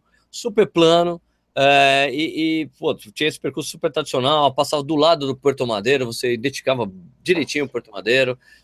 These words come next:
E agora o que aconteceu é que eles mexeram no percurso pra que a prova também passasse ao lado do Monumental del Núñez, o estádio do River,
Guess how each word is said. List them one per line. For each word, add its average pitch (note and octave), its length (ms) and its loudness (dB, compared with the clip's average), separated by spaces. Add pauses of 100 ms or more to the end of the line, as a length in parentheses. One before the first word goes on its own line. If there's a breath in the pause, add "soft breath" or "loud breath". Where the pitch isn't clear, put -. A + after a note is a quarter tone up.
(220 soft breath)
E - 80 2
agora F3+ 380 6
o F3 40 0
que - 80 -8
aconteceu F#3 480 -2
é G3+ 60 -2
que - 80 -8
eles F3 160 -6
mexeram G#3 560 2
no A3+ 100 -2
percurso D#3+ 540 -6 (680)
pra F#3+ 120 -2
que - 80 0
a G3 60 0
prova G#3 280 2
também A3+ 540 0
passasse A3+ 800 0 (300)
ao G#3+ 180 4
lado F3 360 2
do C#3 200 0
Monumental C#3 840 0
del A#2 200 2
Núñez, A2+ 680 0 (340)
o B2 60 -6
estádio B2 440 2
do D3 100 -2
River, C3+ 360 0